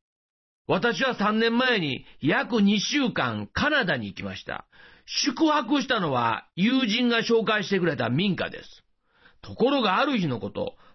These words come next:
扉を開けて家に入ると、なんとなく雰囲気がいつもと違うんですね。家の主人は安楽椅子に座ってテレビを見てました。私は「I'm home、ただいま」と言って、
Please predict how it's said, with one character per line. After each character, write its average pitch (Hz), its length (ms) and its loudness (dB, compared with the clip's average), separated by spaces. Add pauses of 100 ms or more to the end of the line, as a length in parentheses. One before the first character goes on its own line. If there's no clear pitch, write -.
(100)
扉 285 480 2
を 269 100 4
開 208 160 0
け 143 60 -10
て 147 140 0
家 220 280 2
に 175 80 0
入 123 220 0
る 127 100 -2
と、 123 300 -2 (260)
な 190 300 4
ん 349 240 -4
と 330 120 -6
な 330 160 0
く 262 100 -2
雰 220 340 4
囲 247 80 -2
気 233 100 0
が 196 140 0
い 185 100 -2
つ 214 140 -6
も 226 80 2
と 170 140 -2
違 185 180 -2 (160)
う - 20 2
ん 160 60 -2
で 117 120 -4
す - 60 -12
ね。 98 260 -8 (480)
家 311 260 2
の 320 120 2
主 294 180 -2
人 240 220 0
は 180 300 0
安 302 180 0
楽 277 220 0
椅 233 160 2
子 165 160 -2
に 139 160 0
座 175 240 -2
っ 131 200 -8
て 110 360 -4 (120)
テ 190 140 2
レ 320 160 2
ビ 269 140 4
を 147 80 -2
見 127 100 -4
て 123 100 -4
ま 104 140 -6
し - 80 -14
た。 - 220 -14 (640)
私 226 400 0
は 240 220 2 (160)
「I'm 311 80 2
home、 277 360 2 (100)
た 240 160 0
だ 320 120 4
い 302 60 0
ま」 294 320 4
と 208 80 -2
言 202 120 0
っ - 20 -8
て、 160 520 -2